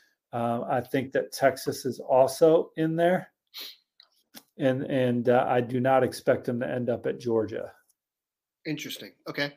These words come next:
Speaker 1: Which is
Speaker 2: How about
Speaker 1: where he
Speaker 2: Kobe
Speaker 1: was
Speaker 2: Black?
Speaker 1: this past weekend.
Speaker 2: I'm sorry, go ahead.
Speaker 1: Which is where he was this past weekend.
Speaker 2: Okay.
Speaker 1: Kobe Black was at Texas this weekend.
Speaker 2: Texan himself.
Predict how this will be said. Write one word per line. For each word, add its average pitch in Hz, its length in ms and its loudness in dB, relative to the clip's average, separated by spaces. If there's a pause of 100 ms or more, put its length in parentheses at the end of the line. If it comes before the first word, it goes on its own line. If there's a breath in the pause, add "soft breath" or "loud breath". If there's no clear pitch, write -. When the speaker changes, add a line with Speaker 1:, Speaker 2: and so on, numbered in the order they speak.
(180)
Speaker 1:
Which 135 220 0
is 123 60 -2
Speaker 2:
How 131 40 -4
about 131 80 6
Speaker 1:
where 127 100 8
he 120 60 6
Speaker 2:
Kobe 120 180 6
Speaker 1:
was 117 80 4
Speaker 2:
Black? 135 360 -2
Speaker 1:
this 120 80 -4
past 110 200 -10
weekend. 110 480 -4
Speaker 2:
I'm 139 60 -16
sorry, 127 220 -10
go 135 80 -4
ahead. 160 180 -4 (380)
Speaker 1:
Which 139 180 4
is 127 100 0
where 143 200 12
he 143 60 8
was 135 200 10
this 123 160 0
past 127 320 4
weekend. 127 300 -2
Speaker 2:
Okay. 151 160 6
Speaker 1:
Kobe 156 140 6
Black 139 360 8
was 127 160 0
at - 220 2
Texas 139 480 0
this 165 200 -2
weekend. 185 440 2 (560)
Speaker 2:
Texan 170 360 0
himself. 139 520 -4